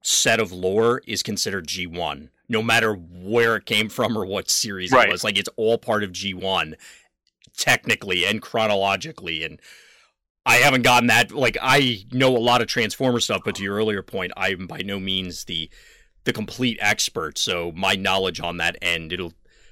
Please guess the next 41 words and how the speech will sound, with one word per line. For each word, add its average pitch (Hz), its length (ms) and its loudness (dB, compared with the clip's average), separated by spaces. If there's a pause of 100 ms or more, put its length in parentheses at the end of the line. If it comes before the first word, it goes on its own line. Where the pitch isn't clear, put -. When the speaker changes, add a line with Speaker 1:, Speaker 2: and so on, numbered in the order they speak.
(120)
Speaker 1:
that's 120 220 2
one 147 160 4
of 139 40 2
the 135 140 6
avenues 117 400 2
we're 104 120 -2
considering 98 420 -4
pursuing, 87 420 -6
'cause 85 140 -10
I 87 80 -2
would 87 100 -2
Speaker 2:
Yeah. - 60 2
Speaker 1:
love 90 140 -4
to 92 80 -10
know 85 120 -8
more. 78 280 -12 (680)
Speaker 2:
So, - 120 4
like, 147 100 6
I've 165 140 12
never 156 180 10
watched 117 360 6
that - 180 -2
stuff, - 180 -12
so 98 160 -2
I 98 140 4
found 110 420 4
it, 98 160 4 (140)
and, 95 340 0
like, 92 260 0 (320)
I 110 120 8
also 98 260 4
had 98 140 0
never 98 180 4
seen 101 180 -2
Scramble 92 320 4
City, 85 360 2
and 101 200 -2
I 90 60 6
watched 90 320 2
that, 98 380 4
and, 85 320 -2